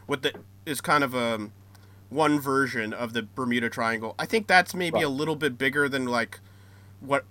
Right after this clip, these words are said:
Speaker 1: I've always thought of as the Bermuda Triangle, but it's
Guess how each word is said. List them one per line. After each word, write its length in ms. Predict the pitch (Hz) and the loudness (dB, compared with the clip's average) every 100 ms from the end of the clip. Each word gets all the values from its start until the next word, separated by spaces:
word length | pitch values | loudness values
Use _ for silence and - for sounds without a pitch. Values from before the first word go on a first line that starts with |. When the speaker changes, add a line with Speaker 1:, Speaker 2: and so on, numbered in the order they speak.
| - | 6
Speaker 1:
I've 260 | 156 165 | 10 10
always 300 | 156 131 123 | 8 2 0
thought 240 | - 120 110 | 0 0 0
of 160 | 107 | -2
as 180 | 107 104 | -6 -8
the 60 | 113 | -10
Bermuda 400 | 110 107 104 104 | -10 -6 -6 -6
Triangle, 540 | - 101 95 98 101 98 | -6 -6 -6 -12 -18 -2
but 200 | 131 117 | 0 0
it's 340 | 156 131 - | -4 -6 -8